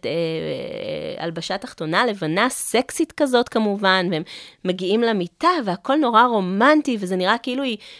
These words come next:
נותנת לו עכשיו מתנה נורא גדולה. אגב, המוטיב הזה של בתולין כמתנה שנותנים, זה משהו שחוזר באמצעי התקשורת הרבה פעמים.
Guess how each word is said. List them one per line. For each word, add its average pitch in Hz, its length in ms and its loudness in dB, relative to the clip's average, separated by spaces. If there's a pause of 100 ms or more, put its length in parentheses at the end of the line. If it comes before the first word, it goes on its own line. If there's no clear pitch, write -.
(140)
נותנת 190 400 -2
לו 170 60 2
עכשיו 190 220 -4
מתנה 180 560 2
נורא 214 240 4
גדולה. 208 380 6
אגב, 190 200 -2
המוטיב 196 380 -6
הזה 202 140 -4
של 160 200 -2 (380)
בתולין 190 420 -2
כמתנה 185 640 0
שנותנים, 240 540 -2
זה 196 100 -4
משהו 190 240 -4
שחוזר 180 460 0
באמצעי 254 340 2
התקשורת 208 500 -2
הרבה 185 200 -4
פעמים. 170 340 -4